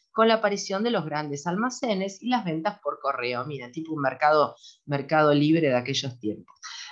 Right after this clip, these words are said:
Eh, la cuna en olmo del siglo dieciocho con ruedas, hay un andador de roble del siglo diecinueve para enseñar a los niños a caminar y sillas para niños.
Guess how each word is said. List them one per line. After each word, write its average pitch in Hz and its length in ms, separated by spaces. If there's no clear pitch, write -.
Eh, 165 320
la 170 220
cuna 240 480
en 165 160
olmo 196 420
del 147 140
siglo - 300
dieciocho 185 480
con 220 160
ruedas, 240 600
hay 175 140
un 165 100
andador 147 560
de 269 140
roble 254 420
del 151 80
siglo 160 280
diecinueve 262 560
para 165 180
enseñar 151 340
a 180 40
los 240 180
niños 254 360
a 202 60
caminar 226 500
y 302 120
sillas 202 500
para 156 300
niños. 131 720